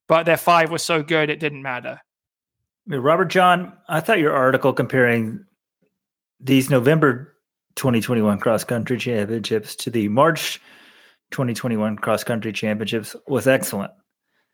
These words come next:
Speaker 2: And you guys noted no team, men or women, ran the same seven people, which is kinda crazy if you think about. But also,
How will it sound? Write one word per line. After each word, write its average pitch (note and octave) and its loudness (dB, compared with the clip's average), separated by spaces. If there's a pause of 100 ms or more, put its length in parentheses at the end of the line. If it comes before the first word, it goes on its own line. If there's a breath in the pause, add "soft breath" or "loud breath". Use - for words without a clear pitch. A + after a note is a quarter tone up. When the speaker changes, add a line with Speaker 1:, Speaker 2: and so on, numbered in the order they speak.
(680)
Speaker 2:
And A#2+ -4
you D3+ -4
guys F#3 2
noted E3 4
no F3+ 4
team, A3 4
men F3 2
or D#3+ 4
women, C#3 0
ran C3 0
the C3 -2
same C3+ -6
seven A#2+ -4
people, A2 -10 (140)
which - -14
is C3+ -6
kinda B2+ -4
crazy B2 -4
if A2 -6
you A2+ -6
think G#2+ -6
about. G#2 -2 (920 soft breath)
But D3 4
also, A#3 4